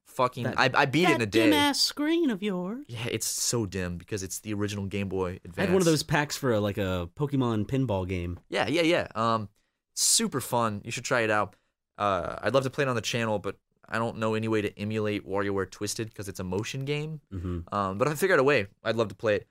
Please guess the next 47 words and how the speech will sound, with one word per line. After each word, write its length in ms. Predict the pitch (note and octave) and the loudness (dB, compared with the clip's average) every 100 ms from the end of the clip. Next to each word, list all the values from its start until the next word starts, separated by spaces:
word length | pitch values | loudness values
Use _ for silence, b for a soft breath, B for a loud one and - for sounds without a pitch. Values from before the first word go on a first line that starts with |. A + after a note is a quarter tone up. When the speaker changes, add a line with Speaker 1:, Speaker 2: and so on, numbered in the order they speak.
| _ - | _ -6
Speaker 1:
And 140 | B2+ | 0
WarioWare 400 | C#3+ D#3 D3 C#3 | 4 4 4 4
Smooth 280 | - C3 B2 | 2 0 0
Moves 280 | A#2+ A#2 - | 0 -2 -4
for 100 | G#2+ | -6
the 80 | G#2 | -2
Wii, 320 | G#2 G#2 G#2 _ _ _ _ | 0 -2 -4 _ _ _ _
very 340 | G2+ B2+ C#3 A#2 | -2 2 4 2
fun. 400 | - G#2+ G#2+ G#2 | 0 -2 -2 -2
I 40 | D#3+ | -2
mean, 120 | F#3+ | 4
they're 120 | A#3 | 4
all 120 | G#3 | 4
fun. 320 | G#3+ C3 F#2+ F2+ | 2 -2 -2 -2
I, 360 | B2+ D3+ - - _ _ - | -2 -2 -6 -14 _ _ -10
mm, 220 | C#3+ C#3 _ _ _ _ _ _ _ | -6 -6 _ _ _ _ _ _ _
I 40 | C3 | -4
mean, 140 | B2 | 0
there's, 240 | A#2 A2+ - | 0 0 -2
there's 160 | A#2+ - | -2 0
some 220 | A2+ G2 | -2 0
that 140 | F#2 - _ | -4 -6 _
haven't 320 | - F#2+ G2 | -6 -4 -4
been 140 | F#2+ F#2 | -6 -6
the 80 | |
most 240 | F#2 F#2 - | -6 -6 -8
fun. 380 | G2 F#2 F#2+ G2+ _ | -8 -8 -8 -12 _
Uh, 240 | - F2 - - | -14 -12 -12 -10
more 180 | A2+ A2+ | -2 0
recently, 380 | A2 A2 G#2 G#2 | 2 -2 -2 -4
they 120 | G#2 | -4
haven't 240 | A#2+ A#2+ | -6 -6
made 120 | A2+ A2 | -6 -6
a 40 | |
good 200 | G2 G#2 | -4 -2
one 140 | A2 | -2
in 60 | G#2+ | -2
a 40 | |
while. 440 | G#2+ G#2+ G#2+ G#2+ - _ _ _ - | 0 0 0 -4 -8 _ _ _ -16
Uh, 120 | - - - | -14 -14 -6
but 140 | A#2 D#3+ | 4 6
Speaker 2:
The 60 | |
Speaker 1:
with 80 | E3+ | 6
the 60 | F3+ | 6
Speaker 2:
Switch? 100 | G#3 | 8
Speaker 1:
Switch, 360 | G#3 - - - | 6 4 0 2
yeah, 220 | D3+ | 2